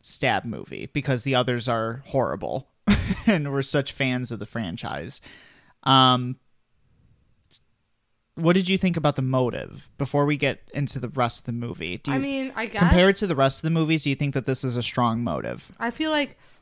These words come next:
Speaker 2: this motive kinda explores, like, this obsession with, like, movies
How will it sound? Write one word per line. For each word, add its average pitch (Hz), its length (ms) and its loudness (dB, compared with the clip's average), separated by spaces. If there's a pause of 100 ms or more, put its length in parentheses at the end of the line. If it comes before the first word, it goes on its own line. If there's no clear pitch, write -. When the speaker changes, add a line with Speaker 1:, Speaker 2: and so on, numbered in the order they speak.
(100)
Speaker 2:
this 254 320 0
motive 240 540 2 (400)
kinda 226 260 4
explores, 220 720 4
like, 208 220 2
this 196 200 2
obsession 214 800 0
with, 190 360 0 (640)
like, 190 220 0
movies 202 720 2